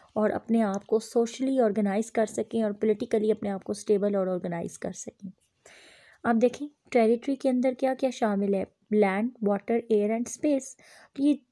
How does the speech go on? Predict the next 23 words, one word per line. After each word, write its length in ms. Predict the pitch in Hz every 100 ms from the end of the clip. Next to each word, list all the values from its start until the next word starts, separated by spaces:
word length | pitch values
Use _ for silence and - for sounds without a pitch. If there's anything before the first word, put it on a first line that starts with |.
| _ _ _ _ _ _ _
चारों 340 | - 247 269 302
चीज़ें 360 | 247 220 240
हैं 300 | 240 226 247 226
जो 180 | 226 214
कि 220 | 233 233
टेरिटरी 480 | 233 196 190 - 226
के 120 | 226
अंदर 280 | 196 196 208
हैं, 240 | 208 294 233
इलाके 380 | 214 190 - 226
के 120 | 226
अंदर 260 | 190 196
आती 340 | 196 185 208 208
हैं। 200 | 214 285 - - - -
अ, 380 | 320 214 208 208 220
अगर 180 | 240
हम 60 | 254
मॉडर्न 380 | 226 214 240 285
स्टेट्स 380 | - 269 269 -
की 120 | 247
बात 320 | 214 208 214
करते 300 | 214 -
हैं 100 | 220